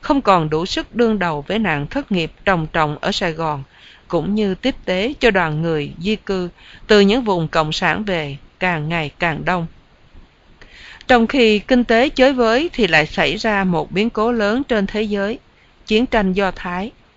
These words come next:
Ai Cập. Trong trận Yom Kippur vào mùa thu năm một nghìn chín trăm bảy mươi ba, ảnh hưởng tức thì của Yom Kippur làm giá dầu hỏa tăng vọt gấp bốn lần. Đồng bạc Việt Nam bỗng bị hạ giá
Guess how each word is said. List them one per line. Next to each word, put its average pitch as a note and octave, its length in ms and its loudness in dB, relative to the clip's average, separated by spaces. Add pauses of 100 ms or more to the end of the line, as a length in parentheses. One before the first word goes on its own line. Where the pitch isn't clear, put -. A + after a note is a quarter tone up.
Ai G3+ 160 0
Cập. D#3 240 -6 (600)
Trong A#3+ 160 8
trận D#3 320 2 (100)
Yom G#3 180 4
Kippur F#3 580 -2 (400)
vào G3 160 4
mùa F3+ 200 2
thu A#3 360 2
năm A3 220 2
một D#3+ 160 -2
nghìn E3+ 260 0
chín F#3+ 260 -4
trăm G3 320 0
bảy D#3 120 -2
mươi G#3 160 0
ba, F3 360 -4 (540)
ảnh F#3+ 220 4
hưởng G#3+ 300 2
tức - 220 -4
thì F3 320 0
của D3+ 320 -4 (140)
Yom F#3+ 180 0
Kippur F#3 540 -2 (360)
làm F#3 280 4
giá G#3 140 4
dầu A3 300 0
hỏa D#3 400 -6
tăng G#3 260 0
vọt D#3+ 280 -2
gấp F#3 260 -4
bốn G3+ 300 -2
lần. D#3 260 -2 (1900)
Đồng G3+ 220 4
bạc F#3 220 4
Việt F#3 220 2
Nam A#3 320 6
bỗng F3 260 0
bị F3 160 0
hạ F3 200 -2
giá F3+ 360 -2